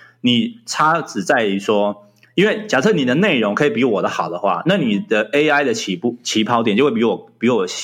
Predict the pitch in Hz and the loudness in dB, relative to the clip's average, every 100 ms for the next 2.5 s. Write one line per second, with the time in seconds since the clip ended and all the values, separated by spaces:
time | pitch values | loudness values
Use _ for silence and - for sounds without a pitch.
0 | - 117 101 87 - 107 - 76 - _ | -4 0 0 -2 -2 -2 -2 -8 -10 _
1 | _ _ _ _ _ 123 107 107 185 170 | _ _ _ _ _ 0 2 2 2 2
2 | 120 131 143 131 123 | 0 2 2 2 -2